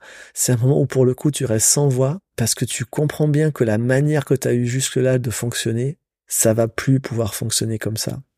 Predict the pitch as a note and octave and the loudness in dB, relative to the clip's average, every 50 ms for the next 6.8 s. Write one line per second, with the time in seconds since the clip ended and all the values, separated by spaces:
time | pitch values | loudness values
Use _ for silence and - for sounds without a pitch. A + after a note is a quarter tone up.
0 | _ _ _ _ - A2 A2 G#2 - - B2+ B2+ B2 B2+ D3 D#3+ D#3 C#3 B2 C3+ | _ _ _ _ -6 -4 -2 0 0 0 -2 -2 -2 -2 -2 0 0 0 2 2
1 | A#2+ A2+ - - D3 C#3 C#3 D3+ D#3 D3+ C#3 - - - B2+ C3 C3 C3+ C3+ C3+ | 2 0 0 0 0 2 2 2 2 0 0 -4 -2 0 0 0 2 2 2 2
2 | C3+ C3 - C#3+ C3+ - B2+ B2 A#2+ A#2+ A#2+ - D3+ E3 A3 G3+ - _ _ - | 0 -2 -4 -6 -6 -4 -4 -2 -2 -4 -4 -4 -4 -4 -4 -6 -8 _ _ -6
3 | A#2 A2+ B2+ B2+ - D3 C#3+ C3+ D3 D3 C3+ - - A#2 A2 - - - A#2+ A#2+ | -2 0 0 2 2 4 4 6 6 4 2 2 -2 -2 -2 -2 -2 -2 -2 0
4 | A#2+ A#2+ A#2 A#2 A2+ G#2+ A2+ G#2 G#2 G#2 G2+ G2+ F#2+ E2+ G2 A2 A2+ - - A#2 | 0 0 -2 -2 -4 -4 -4 -4 -4 -4 -4 -4 -6 -6 -6 -8 -8 -6 -6 -6
5 | A2 - B2+ G#2+ - - C#3+ B2 B2 C3 B2 A2+ B2 B2+ B2+ C3 C3 B2+ - - | -4 -2 -4 -2 0 0 0 0 0 -2 -2 0 0 0 2 2 0 0 0 -2
6 | C3+ - - C#3+ C#3 C3+ B2+ - - A#2+ A2+ A2+ A2 G#2 G#2+ | -2 -2 0 0 0 -2 -2 -2 -4 -4 -4 -4 -4 -4 -8